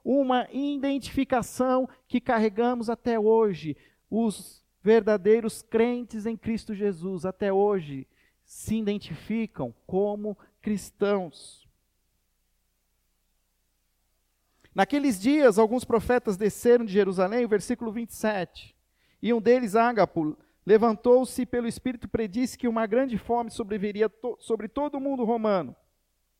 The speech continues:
E isso de fato aconteceu durante o reinado de Cláudio, e os discípulos, cada um segundo as suas possibilidades. Aqui os discípulos do,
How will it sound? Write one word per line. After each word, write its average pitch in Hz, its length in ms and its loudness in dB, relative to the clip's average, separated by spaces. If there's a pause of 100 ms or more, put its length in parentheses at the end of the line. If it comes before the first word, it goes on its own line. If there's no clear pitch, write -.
(640)
E 214 200 2
isso 254 200 -4
de 254 140 -2
fato 262 300 2
aconteceu 247 600 -2
durante 226 360 -2
o 214 40 0
reinado 202 400 -4
de 190 140 -12
Cláudio, 165 460 -2
e 196 40 -4
os 175 60 -8
discípulos, 190 560 -8
cada 202 360 -2
um 220 120 -6
segundo 202 400 -6
as 185 80 -4
suas - 220 -4
possibilidades. 196 920 -4 (180)
Aqui 247 280 -2
os 214 100 0
discípulos 247 640 -2
do, 247 180 -4